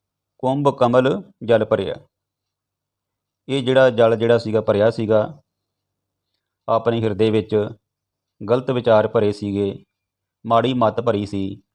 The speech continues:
ਭੈੜੇ ਜਿਹੜੇ ਮੈਂ ਸੰਸਕਾਰ ਆ ਉਹ ਸਾਰੇ ਛੱਡ, ਛੱਡ ਦਿੱਤੇ ਆ। ਉਹਨਾਂ ਨੂੰ ਮੈਂ ਸੁੱਟ ਦਿੱਤਾ, ਡੋਲ ਦਿੱਤਾ ਵਾ, ਜਿਵੇਂ ਪਾਣੀ ਡੋਲ ਦਈਦਾ।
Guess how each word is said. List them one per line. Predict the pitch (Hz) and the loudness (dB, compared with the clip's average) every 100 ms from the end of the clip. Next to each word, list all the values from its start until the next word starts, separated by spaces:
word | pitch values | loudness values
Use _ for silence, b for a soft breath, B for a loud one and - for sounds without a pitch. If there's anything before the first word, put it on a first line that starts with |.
| _ _ _ _ _ _ _ _ | _ _ _ _ _ _ _ _
ਭੈੜੇ | - 120 113 135 | -4 0 0 0
ਜਿਹੜੇ | 117 110 | -2 -4
ਮੈਂ | 107 104 98 - - _ _ _ _ _ | -4 -6 -8 -12 -20 _ _ _ _ _
ਸੰਸਕਾਰ | _ 117 113 117 107 107 | _ -8 -6 0 2 4
ਆ | 104 | 2
ਉਹ | 104 | -2
ਸਾਰੇ | 110 110 117 | -4 -2 -2
ਛੱਡ, | 113 - 101 | -2 -2 -2
ਛੱਡ | - 107 | 0 -2
ਦਿੱਤੇ | 107 117 143 143 | -2 -4 0 0
ਆ। | 147 - _ _ _ _ _ _ _ _ _ _ - | 0 -6 _ _ _ _ _ _ _ _ _ _ -10
ਉਹਨਾਂ | 123 135 | -2 0
ਨੂੰ | 127 | 0
ਮੈਂ | 120 | -2
ਸੁੱਟ | 110 - - | -4 -2 -2
ਦਿੱਤਾ, | 127 110 120 | -2 2 2
ਡੋਲ | 107 113 139 | 2 0 0
ਦਿੱਤਾ | 131 127 131 | 0 2 2
ਵਾ, | 127 165 - _ | 2 -4 -14 _
ਜਿਵੇਂ | 98 110 117 | -10 -8 -2
ਪਾਣੀ | 117 110 113 | 0 0 0
ਡੋਲ | 117 123 | 0 0
ਦਈਦਾ। | 110 107 113 135 147 | -2 2 0 0 -10